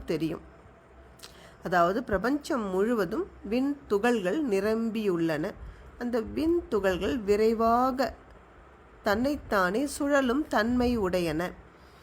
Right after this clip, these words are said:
அப்படி தன்னைத்தானே வேகமாக சுற்றி கொள்ளும் பொழுது அதிலிருந்து ஏற்படுகின்ற அந்த விரிவு அலை சுற்றிலும் உள்ள சுத்தவெளியோடு கலந்து காந்தமாக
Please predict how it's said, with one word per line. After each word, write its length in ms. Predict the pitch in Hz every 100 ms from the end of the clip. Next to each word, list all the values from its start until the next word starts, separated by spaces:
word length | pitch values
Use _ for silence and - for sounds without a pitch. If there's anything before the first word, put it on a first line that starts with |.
| -
அப்படி 260 | - 247 254
தன்னைத்தானே 680 | 254 214 262 320 - 294 277 262
வேகமாக 580 | 214 247 277 262 254
சுற்றி 360 | 254 240 - 247
கொள்ளும் 380 | - 202 185 175
பொழுது 300 | 165 156 190 294
அதிலிருந்து 560 | 220 202 196 226 262 220
ஏற்படுகின்ற 800 | 214 254 - 190 190 190 170 233
அந்த 160 | 247 196
விரிவு 460 | 160 208 226 233 214
அலை 340 | 156 165 175 160 339 - - - -
சுற்றிலும் 760 | - 285 - - 311 285 302
உள்ள 300 | 247 202 196 233 - - -
சுத்தவெளியோடு 960 | - 262 - 254 214 196 185 180 185 208 220
கலந்து 560 | 180 175 180 180 202 381 - - - 156
காந்தமாக 1040 | 190 202 254 277 254 214 180 160 185